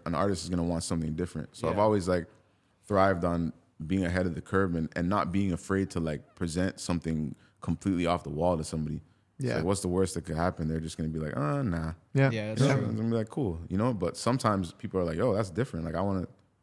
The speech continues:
Speaker 1: wanna
Speaker 3: Try
Speaker 1: try
Speaker 3: that
Speaker 1: that
Speaker 3: out.
Speaker 1: out," you
Speaker 3: Yeah,
Speaker 1: know? Like,
Speaker 3: yeah.
Speaker 1: that's not the usual. So
Speaker 2: Yeah.
Speaker 1: that's usually always the case.
Speaker 3: Is there any tracks that, like, popped off that you're, that you never would have imagined? Like, you'd be like, "Bro, it's not, how the fuck did this happen? Like, I just thought this would be whatever."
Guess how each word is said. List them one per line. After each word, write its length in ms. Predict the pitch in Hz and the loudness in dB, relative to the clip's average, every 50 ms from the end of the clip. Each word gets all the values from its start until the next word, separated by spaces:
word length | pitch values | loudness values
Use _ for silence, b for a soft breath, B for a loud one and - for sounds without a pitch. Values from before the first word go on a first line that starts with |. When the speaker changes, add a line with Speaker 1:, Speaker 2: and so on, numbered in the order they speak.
| _ _ _ _ _ _ _ _ - 76 | _ _ _ _ _ _ _ _ -2 2
Speaker 1:
wanna 60 | 104 | 6
Speaker 3:
Try 140 | 143 143 139 | 6 6 6
Speaker 1:
try 0 | 131 127 | 6 6
Speaker 3:
that 40 | 127 | 6
Speaker 1:
that 80 | 139 147 | 6 6
Speaker 3:
out. 60 | 127 113 | 6 6
Speaker 1:
out," 240 | 123 92 - - - - | 4 4 2 -2 0 2
you 80 | 135 | 4
Speaker 3:
Yeah, 60 | 135 135 | 6 6
Speaker 1:
know? 60 | 131 | 6
Like, 100 | 135 135 | 6 4
Speaker 3:
yeah. 160 | 135 135 123 113 - _ _ _ - | 4 4 2 0 -4 _ _ _ -10
Speaker 1:
that's 200 | - 71 - - | -8 -8 -4 0
not 160 | 98 95 85 | 0 0 0
the 80 | 76 82 | 0 2
usual. 400 | 90 113 120 98 85 82 78 76 | 4 4 4 4 2 -2 -4 -4
So 160 | 73 - 82 | -6 -6 -6
Speaker 2:
Yeah. 140 | 80 87 90 80 - - - _ - | -6 -6 -8 -12 -18 -20 -16 _ -2
Speaker 1:
that's 160 | 92 95 104 | -2 0 0
usually 240 | 110 104 95 90 90 | 0 -2 0 0 2
always 280 | 85 90 90 87 80 71 | 2 2 2 2 0 -2
the 80 | 73 | -6
case. 380 | 76 - 92 92 87 82 - - - _ _ - | -6 -4 -2 -2 -2 -4 -6 -12 -20 _ _ 4
Speaker 3:
Is 80 | 135 131 | 6 8
there 80 | 143 | 10
any 120 | 165 185 175 | 10 8 6
tracks 380 | - - 147 131 143 151 - - | 6 6 8 8 8 8 8 6
that, 100 | 143 127 | 6 6
like, 240 | 127 120 117 - - | 6 4 4 2 0
popped 300 | - - 127 127 - 123 | 4 4 4 4 4 4
off 180 | 120 131 131 - | 4 4 4 4
that 60 | 120 | 4
you're, 140 | 117 110 90 | 4 4 4
that 160 | 92 110 117 | 4 4 4
you 160 | 120 123 123 | 4 4 4
never 460 | 123 123 123 123 120 123 127 123 117 117 | 4 4 4 2 4 4 4 4 6 6
would 100 | 117 113 | 4 4
have 100 | 113 113 | 4 4
imagined? 580 | 110 107 107 107 107 117 120 135 135 147 160 160 - - _ - | 2 2 4 4 4 4 6 6 6 6 6 2 0 -12 _ -2
Like, 220 | 113 110 110 - | 0 0 0 0
you'd 100 | 120 110 | 0 2
be 60 | 120 110 | 2 2
like, 140 | 104 101 | 2 2
"Bro, 200 | 104 110 107 104 | 2 2 2 2
it's 80 | 110 110 | 2 2
not, 140 | 107 101 - | 0 -2 -2
how 220 | 113 - 120 123 | 0 2 4 4
the 80 | 117 117 | 4 4
fuck 220 | - - 123 120 | 2 0 -2 0
did 100 | - 110 | 0 -2
this 120 | 110 104 - | -2 0 2
happen? 320 | 117 107 110 - 110 110 | 2 2 2 0 0 0
Like, 160 | 110 113 - - | 0 0 0 0
I 100 | 117 104 | 0 2
just 120 | 127 120 | 2 4
thought 80 | 131 113 | 4 4
this 140 | 113 113 - | 4 2 -2
would 60 | 113 | 0
be 80 | 110 113 | 0 0
whatever." 480 | 107 104 110 113 107 101 101 104 120 | 2 4 4 4 4 4 2 0 0